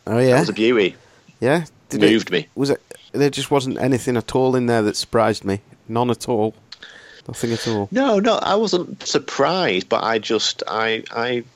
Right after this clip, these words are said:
Speaker 2: you know, there was some nice moving moments, and it actually,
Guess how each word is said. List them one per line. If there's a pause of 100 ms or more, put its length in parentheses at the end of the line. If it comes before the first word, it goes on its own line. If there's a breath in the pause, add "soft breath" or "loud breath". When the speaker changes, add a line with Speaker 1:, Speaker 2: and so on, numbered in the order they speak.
(160)
Speaker 2:
you
know, (200)
there
was
some
nice
moving
moments,
and
it
actually,